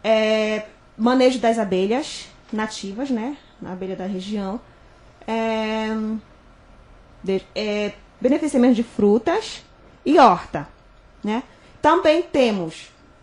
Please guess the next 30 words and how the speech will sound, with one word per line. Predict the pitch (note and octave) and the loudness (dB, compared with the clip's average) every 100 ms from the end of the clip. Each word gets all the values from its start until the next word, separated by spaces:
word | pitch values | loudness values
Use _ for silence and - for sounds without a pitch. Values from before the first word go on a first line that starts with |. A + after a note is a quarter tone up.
| _ | _
do | G3 B3+ | -4 0
grupo | D4 D4+ | 2 2
de | B3 | 2
mulheres | C4 C4+ A#3 F3+ F3+ - | 4 4 4 2 -2 0
horta, | G3+ G3 G3 - D#4 - - - | 4 4 2 -4 -8 -8 -20 -10
criação | - A#3+ B3+ A#3+ | -2 0 0 -4
de | |
galinha. | A#3 C4+ D4+ A3 E3+ E3+ F#3 _ _ _ - _ _ - | -2 -2 0 -2 -2 -6 -14 _ _ _ -20 _ _ 0
E | D#4 | 4
juntando | F#4+ G#4 - C#4+ C4 A#3+ A#3 _ - | 4 2 -2 0 0 -2 -6 _ -6
as | A#3+ E4 | -2 0
mulheres | E4 F4+ A3+ D#3 E3 - | 0 0 -2 -4 -8 -6
com | - E4 | -2 0
os | D#4 | 0
jovens, | A3+ F#3+ E3+ F#3+ D#4+ - - _ _ _ _ _ _ _ - | -2 0 0 0 -6 -8 -20 _ _ _ _ _ _ _ -4
a | B3 | -2
gente, | B3+ C#4+ C#4 C4 - | -2 -4 -6 -12 -4
com | D4+ F4+ | -2 0
a | |
ajuda | F4 C#4 | 0 0
do | A#3+ | -2
Padre | A#3 A3 G#3+ | 0 0 2
Miguel, | A#3+ G#3+ A3+ A#3+ C#4+ - - | 0 2 2 2 -2 -12 -4
a | G#3+ | -2
gente | A#3 | 0
tem | C4 | 0
um | C4 | 0
projeto | A#3+ B3 A3+ A#3 | 0 0 -2 -2
também | A#3 A3+ A3 A3+ | -2 0 0 0
belíssimo, | F#3+ C4 C#4+ A3 A#3 - B3 C4 | -2 -2 -2 -4 -4 0 0 0